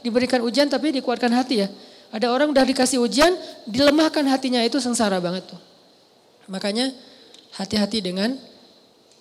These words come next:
ketidaksengajaan kita, apalagi sengaja. Banyak istighfar, banyak berbuat baik, tebuslah kesalahan kita dengan sedekah, tebus kesalahan kita dengan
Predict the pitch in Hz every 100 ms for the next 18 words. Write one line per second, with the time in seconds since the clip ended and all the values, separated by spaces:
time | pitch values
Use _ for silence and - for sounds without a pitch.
0 | _ _ - 226 233 226 226 220 208 202
1 | 202 208 208 190 190 190 214 214 185 185
2 | 185 170 - - 175 180 175 - 175 196
3 | 190 190 185 208 226 208 196 196 170 202
4 | 202 233 247 269 240 233 208 202 202 202
5 | 202 175 175 185 175 - 190 190 185 -
6 | - - 220 214 233 214 208 202 202 196
7 | 214 190 185